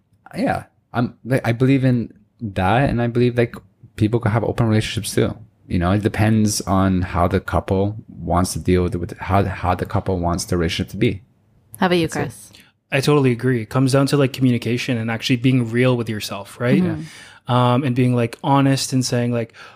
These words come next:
Speaker 3: "Oh, maybe, like, I'd like to explore," and ma-, and, and allowing that space for people to explore as well too. I think
Speaker 2: Yeah.
Speaker 3: that's what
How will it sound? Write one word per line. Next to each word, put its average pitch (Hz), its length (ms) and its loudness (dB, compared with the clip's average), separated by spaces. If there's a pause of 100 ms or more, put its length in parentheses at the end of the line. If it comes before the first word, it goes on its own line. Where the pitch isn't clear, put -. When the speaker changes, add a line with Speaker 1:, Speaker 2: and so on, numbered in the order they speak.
(100)
Speaker 3:
"Oh, 139 260 4
maybe, 131 380 2
like, 120 300 2
I'd 120 160 -2
like 120 160 -2
to - 120 -10
explore," 135 600 0
and 135 120 2
ma-, 156 180 2
and, 143 320 -2
and 147 360 -2
allowing 156 400 2
that 131 180 0
space 131 460 0
for 123 220 -4
people 123 360 -8
to 123 100 -6
explore 120 420 -6
as 117 120 -6
well 113 140 -10
too. 120 240 -6
I 135 80 -2
think 139 120 -2
Speaker 2:
Yeah. 156 140 2
Speaker 3:
that's 151 160 -2
what 123 240 0